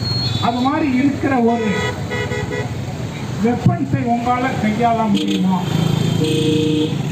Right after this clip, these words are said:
அதை கையாள தெரியாத ஒரு நீங்கள் தவறாக பேசாதீர்கள். ஒரு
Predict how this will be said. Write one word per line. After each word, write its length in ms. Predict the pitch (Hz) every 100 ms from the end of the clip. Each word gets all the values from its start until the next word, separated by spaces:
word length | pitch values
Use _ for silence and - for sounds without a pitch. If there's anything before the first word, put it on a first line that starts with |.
| - - - - - - - - - - - -
அதை 120 | 233 233 240
கையாள 380 | 262 320 311 302 233 254
தெரியாத 480 | 247 277 294 302 339 277
ஒரு 160 | 240 220 226
நீங்கள் 420 | 247 247 240 190 220 - - - - - - - - - - 226
தவறாக 500 | 240 262 262 262 269 262
பேசாதீர்கள். 720 | 214 220 202 175 160 139 131 - - - - - - - - - - - - - - - - - - - - - - - - 185
ஒரு 160 | 214